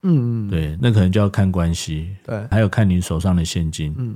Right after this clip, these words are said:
Speaker 2: 你拿得到，还有你被配货，你被配的货是货多，
Speaker 1: 嗯。
Speaker 2: 还是货比较少。
Speaker 1: 这个东西跟静默式艺人这个产业的关系在哪里？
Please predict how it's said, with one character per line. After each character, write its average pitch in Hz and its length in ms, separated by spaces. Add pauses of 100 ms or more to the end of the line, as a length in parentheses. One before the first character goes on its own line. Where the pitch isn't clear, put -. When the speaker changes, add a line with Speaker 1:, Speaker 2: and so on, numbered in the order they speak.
Speaker 2:
你 80 80
拿 80 180
得 85 80
到， 87 220
还 82 160
有 107 80
你 92 80
被 98 160
配 98 260
货， 87 320
你 82 80
被 98 200
配 95 240
的 85 120
货 87 240
是 85 320
货 - 220
多， 87 400
Speaker 1:
嗯。 143 100
Speaker 2:
还 117 80
是 87 160 (240)
货 101 220
比 - 80
较 82 160
少。 76 320 (520)
Speaker 1:
这 262 200
个 156 60
东 180 180
西 175 80
跟 170 160
静 196 160
默 170 160
式 170 140
艺 175 80
人 107 200
这 113 80
个 127 120
产 113 200
业 117 160
的 107 140
关 110 240
系 107 240
在 107 280
哪 104 220
里？ 104 60